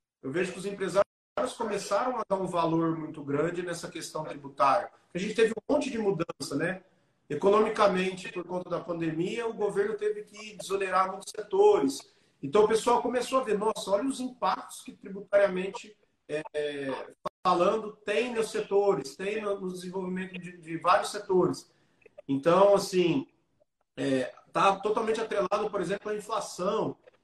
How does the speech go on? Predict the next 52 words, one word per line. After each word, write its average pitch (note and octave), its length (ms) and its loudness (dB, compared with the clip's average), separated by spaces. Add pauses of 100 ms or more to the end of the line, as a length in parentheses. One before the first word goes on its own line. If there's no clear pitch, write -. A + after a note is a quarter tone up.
(260)
Então, F#3+ 180 0
eu G#3+ 100 4
percebi A3 580 2
que - 160 -16
teve B3+ 300 2
uma A#3+ 160 2
mudança G#3 560 0
também G3 360 0
dos F#3+ 200 -6
empresários F3+ 720 -2
em G#3 100 -10
buscar G#3+ 680 -2
isso. - 340 -12 (120)
E C3+ 120 -10 (140)
a E3+ 60 0
gente G3 300 -4
que F#3 80 -12
tá D3+ 160 0
atuando D#3 360 -2
é G#3+ 40 -4
muito B3 220 -6
bom, G3 320 4
né? D#3+ 200 -2 (580)
Porque C#3 840 2 (240)
é G3+ 80 6
mais F3+ 300 6
demanda A3+ 680 2 (400)
e G3 140 -2
aí F#3+ 240 4
tem A3 220 -4
pra B3 140 -4
todo A#3+ 220 -4
mundo, G#3+ 460 2
né? C#3 160 -4
Então, D3+ 420 0
a-, D#3+ 200 0
assim, D3+ 360 -2
eu C3+ 60 0
vejo E3 320 2
que - 80 -20
dois F#3+ 200 6
mil G3 100 0
e G#3 60 -4
vinte G3 160 -10
e - 40 -18
dois G3 220 4
foi F#3+ 180 -2
um, F#3 140 -2
um, E3 480 -2
um D3+ 220 -6
marco E3+ 400 4
interessante D#3+ 680 -6